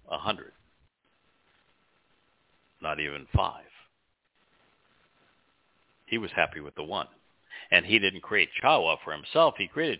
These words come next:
Chawa for Adam. So one was enough. One was enough.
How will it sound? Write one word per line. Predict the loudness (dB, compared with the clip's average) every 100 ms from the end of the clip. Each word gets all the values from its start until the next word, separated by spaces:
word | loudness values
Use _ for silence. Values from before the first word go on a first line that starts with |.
| 2
Chawa | 2 4 0 2
for | 6
Adam. | 6 6 -4 _ _ _ _ _ _ _ _ _ _ _ _ _ _ _ -20 _ _ _ _ _ _ _ _ _ _ -20 -20 -20 -16 0
So | 2 2 -4 -20 _ -14
one | 0 6 8 8 6
was | 4
enough. | 4 4 2 0 -14 -20 _ _ _ _ _ _ _ _ _ _ _ _ _ _ _ _ _ _ _ _ _ _
One | -8 -6 -6 -8 -16 _ _ _ -8
was | -4 -2 -4 -8 -20 _ -8
enough. | -6 -2 -4